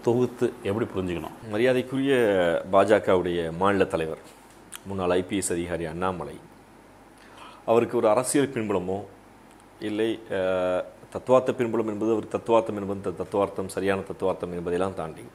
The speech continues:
Speaker 2: கள சூழல் அரசியல் தெரிந்திருந்தால், இல்லை குறைந்தபட்சம் ஒரு அரசியலமைப்பு சட்டத்தை படித்திருந்தால், இந்த வார்த்தைகள்லாம் வராது. அவருக்கு தமிழ்நாடுங்கிற ஊர் இன்னைக்கு பார்க்க ரொம்ப ஈஸியா இருக்கும். அவங்களுடைய மூதாதைகள் மரியாதைக்குரிய வாஜ்பாய், அத்வானி,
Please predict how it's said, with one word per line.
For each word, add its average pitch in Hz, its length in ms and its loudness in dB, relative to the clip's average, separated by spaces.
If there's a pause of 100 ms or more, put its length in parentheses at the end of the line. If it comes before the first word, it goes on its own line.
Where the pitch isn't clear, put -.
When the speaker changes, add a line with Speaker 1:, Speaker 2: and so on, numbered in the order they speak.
(800)
Speaker 2:
கள 131 240 4
சூழல் 127 280 2
அரசியல் 107 340 2
தெரிந்திருந்தால், 90 560 -6 (720)
இல்லை 117 240 -4
குறைந்தபட்சம் 143 640 2 (280)
ஒரு 107 300 0
அரசியலமைப்பு 113 560 0
சட்டத்தை 104 140 2
படித்திருந்தால், 104 480 -2 (340)
இந்த 98 120 -4
வார்த்தைகள்லாம் 92 520 -2
வராது. 80 220 -4 (1120)
அவருக்கு 101 320 0
தமிழ்நாடுங்கிற 110 560 4
ஊர் 98 140 0
இன்னைக்கு 92 540 -2
பார்க்க 95 320 2
ரொம்ப 92 180 -2
ஈஸியா 95 440 -4
இருக்கும். - 180 -16 (880)
அவங்களுடைய 110 280 2
மூதாதைகள் 101 540 4 (400)
மரியாதைக்குரிய 90 600 0
வாஜ்பாய், 90 520 -4
அத்வானி, 87 500 0